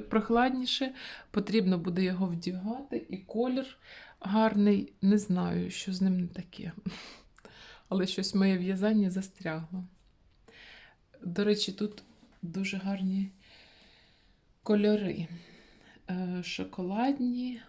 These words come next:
мокка, і є такі, далі подивимося, нібито з золотавим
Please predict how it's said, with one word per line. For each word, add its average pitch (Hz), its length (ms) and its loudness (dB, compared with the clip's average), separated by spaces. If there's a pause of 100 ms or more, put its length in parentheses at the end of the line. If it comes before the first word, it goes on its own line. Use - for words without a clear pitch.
(160)
мокка, 247 840 -2 (460)
і 190 80 -2
є 202 160 0
такі, 196 420 -4 (120)
далі 180 300 0
подивимося, 175 880 -6 (160)
нібито 180 480 -6
з 170 40 -8
золотавим 208 880 -2